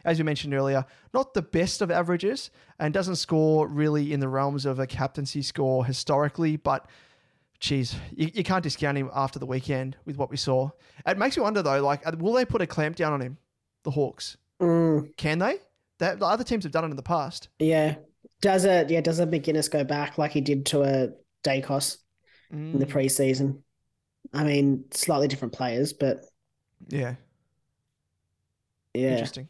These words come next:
Speaker 1: Something to think about. Hopefully
Speaker 2: Something
Speaker 1: he
Speaker 2: to think
Speaker 1: does.
Speaker 2: about. Yeah, we
Speaker 1: For,
Speaker 2: hope, we hope
Speaker 1: for
Speaker 2: for that. We
Speaker 1: non-owners
Speaker 2: hope
Speaker 1: out
Speaker 2: for that.
Speaker 1: there.
Speaker 2: We hope for
Speaker 1: <laughs>
Speaker 2: that.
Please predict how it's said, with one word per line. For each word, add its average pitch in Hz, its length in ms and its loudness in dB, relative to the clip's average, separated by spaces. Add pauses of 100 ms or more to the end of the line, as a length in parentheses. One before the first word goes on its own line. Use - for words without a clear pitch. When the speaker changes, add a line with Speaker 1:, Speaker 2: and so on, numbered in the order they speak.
Speaker 1:
Something 185 220 -8
to - 40 -20
think 160 120 -6
about. 135 240 -10 (140)
Hopefully 208 280 0
Speaker 2:
Something 202 220 4
Speaker 1:
he 151 100 2
Speaker 2:
to 139 60 -2
think - 0 -
Speaker 1:
does. 127 160 0
Speaker 2:
about. - 120 -16 (640)
Yeah, 302 140 4
we 180 80 6
Speaker 1:
For, 190 80 4
Speaker 2:
hope, 202 200 0
we 190 60 6
hope 214 160 4
Speaker 1:
for 170 60 0
Speaker 2:
for 170 40 4
that. 165 80 6
We 160 80 2
Speaker 1:
non-owners 160 280 2
Speaker 2:
hope 147 80 -2
Speaker 1:
out - 60 -2
Speaker 2:
for - 40 -4
that. 135 120 -6 (460)
Speaker 1:
there. - 160 -4
Speaker 2:
We 180 80 4
hope 165 180 2
for 160 80 -2
Speaker 1:
<laughs> - 20 0
Speaker 2:
that. - 200 -6